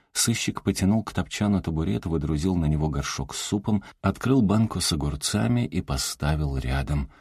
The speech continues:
«О, Боже!» Хаут вцепился в банку двумя руками и стал жадно глотать, пока не выпил весь рассол. Потом схватил ложку дрожащей рукой и принялся громко хлебать суп.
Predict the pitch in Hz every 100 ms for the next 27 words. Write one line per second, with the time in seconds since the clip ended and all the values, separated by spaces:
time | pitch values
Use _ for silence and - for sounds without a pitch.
0 | _ _ _ _ 170 160 160 170 123 98
1 | 107 104 - - _ - 95 87 82 -
2 | 92 95 98 - 82 80 95 98 80 80
3 | 87 85 87 101 104 95 85 - 85 85
4 | 78 92 85 76 78 85 110 104 - 78
5 | 85 80 76 87 - 82 76 71 73 -
6 | 67 - - 67 64 - - 92 123 123
7 | - 104 113 104 107 113 - 95 90 95
8 | 95 101 - 92 92 - 113 104 92 90
9 | 92 - 98 87 101 117 - 101 80 78
10 | 80 85 - - 76